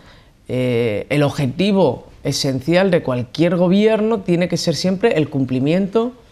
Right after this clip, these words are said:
del programa electoral. Y nosotros hemos cumplido nuestro programa electoral y lo hemos basado en ejes esenciales que han supuesto,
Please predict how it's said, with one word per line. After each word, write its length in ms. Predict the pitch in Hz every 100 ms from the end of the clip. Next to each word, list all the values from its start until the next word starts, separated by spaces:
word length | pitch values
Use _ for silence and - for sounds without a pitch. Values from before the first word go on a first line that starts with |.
| - - -
del 180 | - 135
programa 400 | 131 123 131 120
electoral. 440 | 110 - - - - - - - - -
Y 140 | 160
nosotros 720 | 156 151 220 233 226 247 262 - - - _ -
hemos 220 | 160 202
cumplido 440 | 208 175 208 220
nuestro 280 | 170 151 160
programa 340 | - 147 147 156
electoral 520 | 160 156 196 196 120 - _ - - -
y 100 | 156
lo 120 | 165
hemos 220 | 196 226
basado 680 | 202 175 214 220 233 233 - - - - - -
en 320 | 156 160 165 -
ejes 580 | 208 226 247 240 - - -
esenciales 920 | 147 - 143 139 196 214 233 262 269
que 140 | -
han 80 | 165
supuesto, 760 | 165 175 196 208 208 233 247